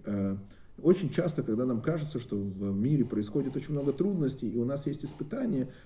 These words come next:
действительно настоящие испытания, мы начинаем нервничать, как мы это переживём, как мы это пройдём,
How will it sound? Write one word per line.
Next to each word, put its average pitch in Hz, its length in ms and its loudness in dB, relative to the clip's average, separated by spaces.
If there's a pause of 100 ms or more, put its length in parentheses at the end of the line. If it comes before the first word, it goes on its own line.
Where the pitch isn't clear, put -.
действительно 143 400 0
настоящие 135 400 -2
испытания, 156 380 -4
мы 131 80 0
начинаем 113 400 -2
нервничать, 104 460 2
как - 180 -2
мы 113 80 -2
это 113 120 -4
переживём, 113 560 -2
как 110 180 -4
мы 113 100 -2
это 107 120 -4
пройдём, 110 520 2